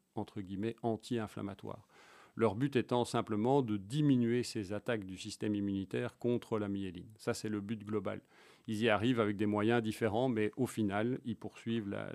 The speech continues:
la, la même intention. Et, euh, ils sont aujourd'hui stratifiés en traitement dit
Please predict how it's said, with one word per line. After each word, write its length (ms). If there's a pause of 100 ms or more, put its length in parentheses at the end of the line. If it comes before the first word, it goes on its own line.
la, 240 (260)
la 140
même 240
intention. 440 (840)
Et, 320 (100)
euh, 640
ils 160
sont 200
aujourd'hui 520
stratifiés 720
en 140
traitement 500
dit 360